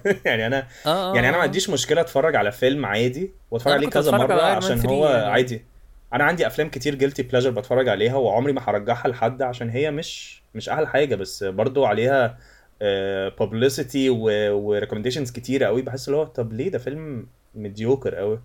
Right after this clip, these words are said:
Speaker 2: ما أنا ما بحبش ده.
Speaker 1: مم.
Speaker 2: ما بحبش ال-، ال-، الفكر. وأنا ب-، مشكلتي إن أنا دايما بقعد أفكر إن هو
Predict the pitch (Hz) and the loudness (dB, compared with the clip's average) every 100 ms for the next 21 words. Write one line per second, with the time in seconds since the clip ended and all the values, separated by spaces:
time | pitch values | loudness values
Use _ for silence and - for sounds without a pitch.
0 | - 147 143 143 143 135 185 185 147 131 | -10 -6 -4 -2 -2 -2 -2 -2 -2 -4
1 | - - - - - - - 113 131 110 | -12 -20 -20 -20 -20 -20 -6 -2 0 0
2 | 110 98 113 123 139 139 139 170 175 170 | -2 -6 -10 -10 -8 -6 -4 -4 -4 -4
3 | 139 117 120 120 - 127 - 170 - 143 | -4 -6 -12 -14 -14 -12 -6 -6 -6 -14
4 | - 160 202 240 - 156 143 - 202 214 | -4 -2 0 -2 -6 -6 -6 -4 -4 -2
5 | 208 226 185 190 202 147 147 160 160 - | -2 0 0 0 -2 -4 -2 -2 -6 -8
6 | - 139 127 135 139 | -8 -8 -6 -6 -6